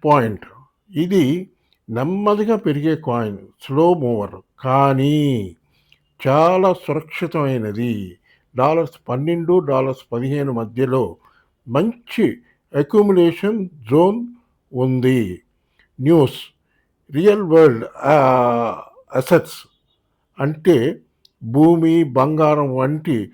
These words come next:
వాటిని బ్లాక్ చైన్లోకి తెచ్చే ప్రక్రియలో Chainlink టెక్నాలజీ వాడుతున్నారు.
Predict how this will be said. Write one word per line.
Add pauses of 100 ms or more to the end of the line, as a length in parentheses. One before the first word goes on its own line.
(300)
వాటిని
బ్లాక్
చైన్లోకి
తెచ్చే
ప్రక్రియలో (720)
Chainlink (640)
టెక్నాలజీ (320)
వాడుతున్నారు.